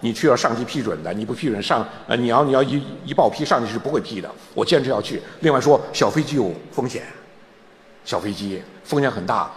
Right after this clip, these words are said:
它飞行高度离海面就二十米到三十米，日本飞机经常过来，你去有风险。我说，我们为什么不去？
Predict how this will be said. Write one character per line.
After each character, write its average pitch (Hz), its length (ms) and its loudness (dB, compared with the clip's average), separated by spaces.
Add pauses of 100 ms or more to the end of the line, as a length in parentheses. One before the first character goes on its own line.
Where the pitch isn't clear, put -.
(140)
它 139 100 2
飞 151 120 -2
行 143 120 2
高 143 160 6
度 147 300 2
离 131 100 -4
海 95 200 -4
面 104 140 -4
就 117 120 -4
二 127 180 2
十 104 120 -8
米 92 100 -8
到 92 100 -8
三 110 160 -6
十 95 80 -10
米， 85 60 -14 (640)
日 160 140 2
本 110 120 -2
飞 113 100 -4
机 123 280 -6 (160)
经 320 180 0
常 98 220 -4
过 107 160 0
来， - 60 -10 (340)
你 110 100 -2
去 113 180 -2
有 87 200 0 (500)
风 - 180 -4
险。 - 140 -4 (1200)
我 - 120 0
说， 160 300 6 (960)
我 143 140 4
们 143 160 2
为 160 80 4
什 127 80 -4
么 - 80 -8
不 - 60 -10
去？ - 180 -8